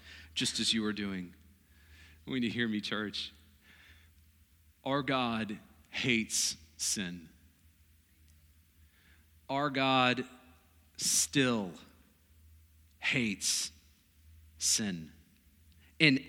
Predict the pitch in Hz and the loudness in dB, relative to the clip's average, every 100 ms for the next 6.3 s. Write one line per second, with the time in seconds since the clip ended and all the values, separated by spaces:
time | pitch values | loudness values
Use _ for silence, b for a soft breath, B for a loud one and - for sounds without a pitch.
0 | - 151 175 - - 180 156 156 156 151 | 2 4 6 6 4 4 4 2 4 2
1 | 147 139 127 - 175 170 170 143 131 135 | 4 2 2 4 4 4 2 0 -2 2
2 | 131 131 123 123 - 110 92 - B B | 2 0 -2 -6 -4 -4 -2 -4 B B
3 | 139 156 170 170 160 139 143 127 127 127 | 2 2 4 0 0 0 0 0 0 0
4 | 120 104 104 101 127 135 - 139 135 - | -2 -4 -6 -4 0 0 2 0 0 -4
5 | B 113 123 123 123 120 B - 113 - | B 2 4 4 2 0 B -8 -6 -6
6 | 120 104 85 | -4 -6 -6